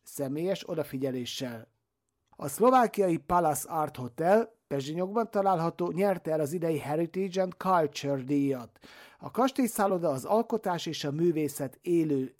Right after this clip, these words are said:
tisztelgése, saját üvegművészeti galériájában kiemelkedő kézműves mestermunkák és kortárs dizájn látható, amelyek tökéletesen kiegészítik a hotel gondosan válogatott szlovák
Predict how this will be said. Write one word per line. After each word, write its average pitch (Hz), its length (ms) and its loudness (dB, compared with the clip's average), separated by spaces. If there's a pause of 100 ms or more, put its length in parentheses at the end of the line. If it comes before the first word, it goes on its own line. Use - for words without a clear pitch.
tisztelgése, 165 920 -2 (300)
saját 208 540 2
üvegművészeti 156 840 -2
galériájában 151 840 2
kiemelkedő 147 760 0
kézműves 151 640 -2
mestermunkák 165 960 -2 (240)
és - 260 -6
kortárs 143 680 0
dizájn 147 520 -2
látható, 185 760 0 (320)
amelyek 214 480 4
tökéletesen 165 760 0
kiegészítik 156 760 -2
a 151 60 0
hotel 160 300 0
gondosan 151 520 0
válogatott 156 540 -2
szlovák 220 600 4